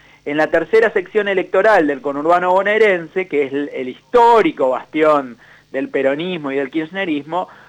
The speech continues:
uno va a ver que ahí creció el ausentismo. Bueno, ahí tenés que llegar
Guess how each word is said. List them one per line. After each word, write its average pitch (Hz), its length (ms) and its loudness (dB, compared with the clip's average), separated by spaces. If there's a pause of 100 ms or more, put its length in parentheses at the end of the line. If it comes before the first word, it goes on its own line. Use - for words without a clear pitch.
(320)
uno 190 300 2
va 196 180 8
a 202 40 6
ver 208 460 6 (200)
que 143 100 -4
ahí 165 260 2
creció 233 800 4
el 143 120 2
ausentismo. 127 800 -6
Bueno, 170 380 0 (220)
ahí 269 300 2
tenés 214 220 0
que 143 100 -8
llegar 175 460 0